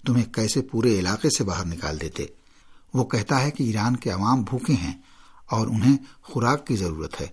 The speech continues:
جبکہ امریکہ میں خود امریکیوں کے اعداد و شمار کے مطابق پچاس کروڑ بھوکے ہیں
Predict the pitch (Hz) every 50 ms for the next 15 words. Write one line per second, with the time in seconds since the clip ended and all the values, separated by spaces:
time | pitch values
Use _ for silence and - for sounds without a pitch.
0 | - - - - - - - 120 110 110 - 127 92 85 98 101 110 107 - 135
1 | 131 131 131 123 - - 147 131 120 - - - - - - 110 110 110 113 107
2 | - - 160 151 123 135 120 98 92 98 98 98 98 104 - - 110 101 101 101
3 | 101 - 110 101 95 87 98 98 107 127 131 - - - - - - - - -
4 | 127 - - 120 117 127 135 123 - - - 117 107 110 123 123 117 104 - 107
5 | - - 123 101 - - 92